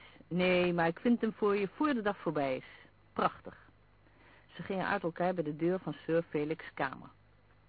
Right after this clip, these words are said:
Toen Vlaanderen binnenkwam, trachtte Sir Felix tevergeefs zijn obstinate mevrouw Clarence te sussen. "Schei er nu maar over uit, Sir Felix," zei de diepe, zware stem van de huishoudster.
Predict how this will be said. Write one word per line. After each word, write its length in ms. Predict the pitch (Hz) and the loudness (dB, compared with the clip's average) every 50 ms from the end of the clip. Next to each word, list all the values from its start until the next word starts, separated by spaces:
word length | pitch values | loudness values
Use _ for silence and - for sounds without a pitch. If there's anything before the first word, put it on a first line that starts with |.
| - - - - - - - - - | -20 -20 -20 -20 -20 -20 -20 -14 -8
Toen 120 | - 240 | -4 -2
Vlaanderen 400 | 233 - 254 262 269 254 208 196 | 2 4 6 6 6 4 2 0
binnenkwam, 500 | 180 180 180 202 190 - 202 208 214 208 | 0 0 0 0 -2 -2 -2 -2 -2 -2
trachtte 320 | - - 214 196 - - 175 | -4 -4 -6 -6 -4 -8 -10
Sir 260 | - - - 156 151 | -8 -2 -2 -2 -2
Felix 480 | - - - 170 170 175 185 180 - - | -2 -2 -2 0 0 0 -2 -6 -10 -10
tevergeefs 580 | - 180 175 - - - - - 180 190 185 - | -10 -10 -8 -8 -10 -10 -6 -4 -4 -4 -4 -6
zijn 120 | - 170 | -6 -4
obstinate 720 | 147 170 - - - - - 160 165 160 165 180 175 - | -4 -4 -6 -8 -12 -8 -6 -4 -2 0 -2 -2 -2 -2
mevrouw 440 | 165 151 147 143 - 156 156 160 165 - | -4 -4 -4 -2 0 2 2 2 0 -2
Clarence 520 | - - 151 147 143 143 147 151 156 - - - | -4 -4 0 0 0 0 0 -2 -6 -8 -10 -12
te 100 | - 147 - - - | -14 -14 -14 -12 -10
sussen. 300 | - 147 - - - - - - - - - - - - - - - - - - - - - - - - - - - - - - - - - - - - - - - - - - - | -10 -10 -10 -10 -20 -20 -20 -20 -20 -20 -20 -20 -20 -20 -20 -20 -20 -20 -20 -20 -20 -20 -20 -20 -20 -20 -20 -20 -20 -20 -20 -20 -20 -20 -20 -20 -20 -20 -20 -20 -20 -20 -20 -20 -20
"Schei 320 | - - - 220 214 220 | -12 -4 2 4 4 6
er 60 | 226 233 | 6 6
nu 100 | 233 233 | 6 6
maar 140 | 240 233 | 6 8
over 240 | 226 233 220 214 254 | 8 6 6 6 6
uit, 180 | 254 247 202 - - | 6 6 6 4 2
Sir 120 | - 180 | 0 0
Felix," 460 | 170 - 190 180 180 185 202 196 - - - - - - _ | 0 2 2 2 2 2 -2 -4 -8 -10 -18 -20 -20 -20 _
zei 240 | - 147 165 151 143 | -10 -4 -2 -2 -2
de 120 | 143 143 | -4 -6
diepe, 320 | 143 147 170 170 - 165 156 - | -8 -8 -8 -6 -4 -6 -6 -4
zware 400 | - 156 156 151 147 147 143 147 - - | -4 -4 -2 -2 -2 -2 -4 -8 -10 -6
stem 220 | - 147 143 143 - | -4 -4 -4 -4 -4
van 100 | 147 143 | -6 -6
de 80 | 147 | -6
huishoudster. 720 | 143 143 143 147 - - - 139 135 - - - - - | -4 -2 -2 -2 -2 -4 -4 -2 -2 -4 -4 -12 -18 -18